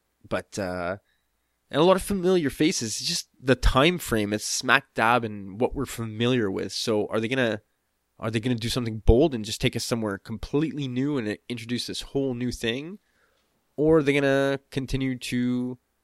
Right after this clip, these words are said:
'cause personally, like, I have a feeling, I don't know, I just have this gut feeling that they're not gonna do After Jedi, like,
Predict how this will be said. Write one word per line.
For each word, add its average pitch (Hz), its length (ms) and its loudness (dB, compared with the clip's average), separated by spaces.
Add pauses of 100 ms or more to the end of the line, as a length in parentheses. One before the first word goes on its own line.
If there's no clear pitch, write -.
(220)
'cause - 180 -4 (300)
personally, 254 400 2
like, 143 280 -2 (180)
I - 80 2
have 170 100 -2
a 196 40 -2
feeling, 143 380 0
I - 20 2
don't 131 80 2
know, 131 100 4
I - 20 2
just 110 100 -2
have 156 100 0
this 160 120 -4
gut - 180 4
feeling 175 260 2
that 131 120 -2
they're 110 100 -6
not 123 320 2
gonna 135 160 -4
do 107 540 -2 (100)
After 95 380 -2
Jedi, 98 480 -2 (440)
like, 107 140 -8